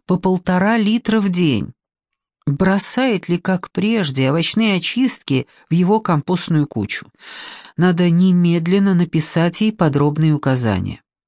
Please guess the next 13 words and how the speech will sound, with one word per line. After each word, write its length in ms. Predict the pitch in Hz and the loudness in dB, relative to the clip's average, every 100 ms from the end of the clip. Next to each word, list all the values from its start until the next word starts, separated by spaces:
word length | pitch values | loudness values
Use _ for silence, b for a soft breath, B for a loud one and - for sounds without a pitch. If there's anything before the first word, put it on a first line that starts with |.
| _ _ _ _ _ - | _ _ _ _ _ -2
«Парни, 480 | 233 269 196 135 104 | 0 2 2 0 0
бумажки 520 | 170 233 240 175 - | 2 2 2 -2 -2
у 80 | 147 | -2
кого-нибудь 840 | 190 202 214 165 135 127 104 - | 0 0 0 0 0 -2 -6 -6
не 200 | 117 180 | 0 2
найдётся?» 800 | 202 160 147 185 269 277 - 101 - _ | 2 2 0 0 0 -2 -6 -8 -8 _
спросил 480 | - - 139 - 123 | -10 -4 -2 0 -2
он. 160 | 101 - _ _ _ - | -2 -6 _ _ _ -8
«Букашки?» 1300 | 110 135 180 147 - 147 180 294 - - 320 294 - B B B | -2 2 2 2 0 0 2 0 -2 -4 -2 0 -2 B B B
озадаченно 640 | 175 185 196 180 - 160 | -2 0 0 0 0 0
переспросил 720 | 151 165 156 - 175 - 151 135 | 0 -2 -2 -2 -2 0 0 2
Ли 220 | 185 - | 0 0
Крисмас. 600 | 170 156 - 110 - | 0 0 -2 -6 -6